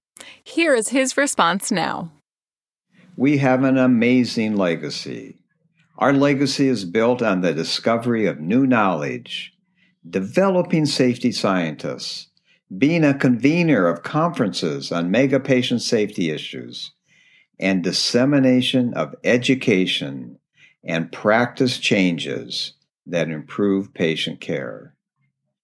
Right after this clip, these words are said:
Speaker 2: We will build on our legacy and continue to develop collaborative relationships around the world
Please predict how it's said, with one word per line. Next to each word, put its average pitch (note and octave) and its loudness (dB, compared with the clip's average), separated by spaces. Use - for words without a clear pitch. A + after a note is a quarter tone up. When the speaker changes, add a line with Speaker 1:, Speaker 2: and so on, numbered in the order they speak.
Speaker 2:
We C3+ 2
will D#3+ 2
build E3+ 2
on A#2+ 4
our F2+ 2
legacy C#2+ -6
and F#2+ -2
continue D3+ 0
to F2 -4
develop F2 0
collaborative D3+ 2
relationships B2+ -2
around B2 0
the D#3 2
world F2+ 0